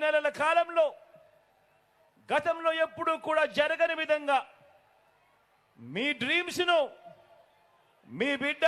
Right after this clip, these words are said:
పూర్తి చేసేందుకు ఎన్నిసార్లు మీ బిడ్డ బటన్ నొక్కాడో తెలుసా? ఏకంగా నూట ముప్పై సార్లు మీ బిడ్డ బటన్ నొక్కాడు మీకోసం. మీ డ్రీమ్స్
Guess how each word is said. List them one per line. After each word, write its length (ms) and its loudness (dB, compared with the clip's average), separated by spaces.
పూర్తి 340 -6
చేసేందుకు 640 0
ఎన్నిసార్లు 560 -2
మీ 140 -2
బిడ్డ 160 -2
బటన్ 280 0
నొక్కాడో 360 2
తెలుసా? 320 2
ఏకంగా 440 0
నూట 200 -4
ముప్పై 300 0
సార్లు 460 2
మీ 120 6
బిడ్డ 280 4
బటన్ 340 -2
నొక్కాడు 400 4
మీకోసం. 580 2
మీ 140 -6
డ్రీమ్స్ 420 -2